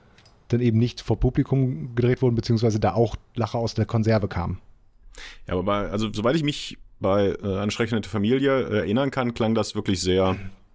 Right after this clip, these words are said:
Speaker 1: Okay.
Speaker 2: sehr
Speaker 1: Naja, ist ja,
Speaker 2: echt.
Speaker 1: kann ja sein, weiß ich
Speaker 2: Aber
Speaker 1: nicht.
Speaker 2: tatsächlich, äh, deswegen ein Plädoyer, äh, auch, äh, Modern Family, ähm, ist auf Englisch. Ich hab wenige Folgen mal beim Durchseppen auf Deutsch gesehen, fand ich ganz schlimm,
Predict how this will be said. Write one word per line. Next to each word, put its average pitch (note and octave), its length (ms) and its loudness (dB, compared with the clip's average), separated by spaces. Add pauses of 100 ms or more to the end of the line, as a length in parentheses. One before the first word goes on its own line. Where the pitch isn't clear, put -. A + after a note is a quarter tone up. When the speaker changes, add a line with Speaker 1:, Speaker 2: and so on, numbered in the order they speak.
(920)
Speaker 1:
Okay. F3 140 0
Speaker 2:
sehr G2+ 320 2
Speaker 1:
Naja, A3 240 4
ist A#3 80 2
ja, B3 80 4
Speaker 2:
echt. G3+ 180 4
Speaker 1:
kann A#3+ 120 2
ja B3+ 80 2
sein, C#3 260 4
weiß D#3 160 4
ich G#2+ 60 2
Speaker 2:
Aber C#3+ 120 6
Speaker 1:
nicht. - 80 2
Speaker 2:
tatsächlich, E3+ 440 2
äh, B2+ 100 0
deswegen C3+ 280 2
ein A#2+ 60 0
Plädoyer, B2 460 2 (300)
äh, G#2 100 -2
auch, - 260 0
äh, G#2+ 120 2
Modern G#2+ 280 4
Family, G2+ 480 0 (360)
ähm, F2 420 0 (160)
ist - 140 -4
auf F#2+ 80 -4
Englisch. G#2+ 400 0
Ich G2+ 100 -6
hab G#2 80 -4 (120)
wenige C3+ 360 -2
Folgen B2+ 240 0
mal A#2+ 80 2
beim G#2 140 2
Durchseppen A2+ 300 0
auf F#2+ 100 -2
Deutsch G#2 220 0
gesehen, F2+ 300 0
fand F#2+ 160 -4
ich - 120 -12
ganz A2 180 0
schlimm, A2 360 0